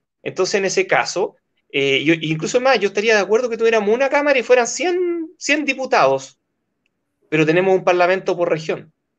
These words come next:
o tenemos seis parlamentos en diferentes macrozonas, y hay di-, y hay más autonomía. Y la autonomía que empiece por los municipios. Oye, si no puede ser, oye, en Chile,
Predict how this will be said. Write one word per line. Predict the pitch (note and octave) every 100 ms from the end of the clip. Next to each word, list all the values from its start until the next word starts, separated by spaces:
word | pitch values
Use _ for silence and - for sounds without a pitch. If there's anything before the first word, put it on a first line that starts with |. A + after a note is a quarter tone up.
| _
o | -
tenemos | C3 D3 E3+ E3
seis | F#3+
parlamentos | F#3+ F#3+ F#3 F3+ F#3 F#3
en | F3
diferentes | E3 E3 E3+ E3+
macrozonas, | E3+ D#3+ C#3+ G3+ C#3 - _ _ - - -
y | - D#3
hay | E3+ F#3+
di-, | E3 E3
y | D3+
hay | E3
más | F3+
autonomía. | F3 D#3+ D3+ C#3 F3+ C3 - _ _ _ _ -
Y | E3
la | E3
autonomía | D#3+ E3 D#3+ G3
que | F#3+
empiece | E3 G3 A3+
por | G#3
los | F#3
municipios. | E3 C#3+ B2+ - C4 C#4 A2+ - _ _ _ _ -
Oye, | A3
si | G#3+
no | G3
puede | E3+ G3+
ser, | F3 G3 D4 -
oye, | - G#3 -
en | D#3+ D#3+
Chile, | D#3+ D4+ C#3+ D#3+